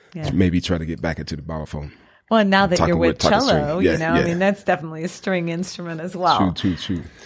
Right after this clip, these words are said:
Speaker 2: <laughs>
Speaker 1: Well, the topic that I wanted to ask you about, we, we touched on a little bit before the break, and that was, uh, you were talking about your, uh, faith and prayer and how the two songs that we played had this connection to a Bible verse. And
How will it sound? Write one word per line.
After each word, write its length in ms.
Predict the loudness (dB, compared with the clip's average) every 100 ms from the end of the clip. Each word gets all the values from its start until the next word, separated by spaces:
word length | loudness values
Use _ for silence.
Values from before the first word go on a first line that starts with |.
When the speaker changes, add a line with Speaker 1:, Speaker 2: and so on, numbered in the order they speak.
| -4
Speaker 2:
<laughs> 80 | 2
Speaker 1:
Well, 120 | 4
the 100 | 4
topic 420 | 4 2 2 2 0
that 100 | 0
I 60 | 2
wanted 220 | 2 2
to 100 | 0
ask 200 | 0 0
you 60 |
about, 240 | 2 2 2
we, 240 | 0 -2 -8
we 120 | -8
touched 300 | -2 -2 0 0
on 100 | 2
a 40 |
little 200 | 2 4
bit 180 | 2 2
before 340 | -2 -2 -2 -2
the 80 |
break, 380 | -2 0 0 0
and 120 | 0
that 160 | 0 2
was, 420 | 4 4 4 -2 -4
uh, 360 | -2 -2 -4 -4
you 140 | -2 -2
were 60 |
talking 300 | 0 -2 0
about 480 | 2 4 4 0 0
your, 460 | 0 2 0 -2 -6 -10 -16 -18 -12 -2
uh, 220 | -2 -2
faith 500 | 0 2 4 2 2
and 200 | -2 2
prayer 760 | 4 6 6 6 6 6 2 -2
and 380 | -4 -4 -6 -2
how 220 | 0 0
the 120 | 0
two 180 | -2 -4
songs 420 | 0 -2 -2 -4
that 120 | -2
we 120 | -2
played 360 | -2 0 0 0
had 200 | -2 -6
this 140 | -8
connection 520 | -8 -6 -6 -6 -8 -4
to 160 | -4
a 80 | -2
Bible 440 | 2 2 4 0
verse. 420 | 2 4 4 2 -2
And 160 | -4